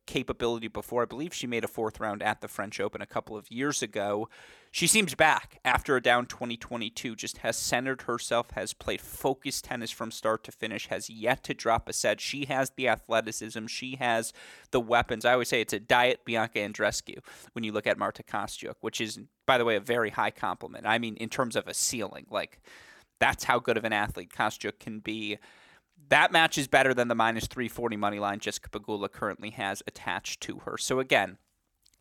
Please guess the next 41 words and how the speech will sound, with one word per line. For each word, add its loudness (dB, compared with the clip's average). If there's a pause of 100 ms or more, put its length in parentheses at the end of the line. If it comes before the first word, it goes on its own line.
(100)
that's 6
the 4
women's 2
sides 4
of -10
things. -8 (440)
I 6
could 4
argue 6
the 0
men's 2
side 2 (140)
is 0
even -4
more -4
difficult -6 (100)
to -8
try 2
and -4
find -2 (100)
any -4
sort 0
of -2
value 0
on -2
the -8
board. -2
You -12
look 0
at 2
the -2
matches, -4
certainly -2
there 2
are -2
some -8
heavy -8
favorites, -6
Sinner 0 (320)
over 2
Fucsovics. -2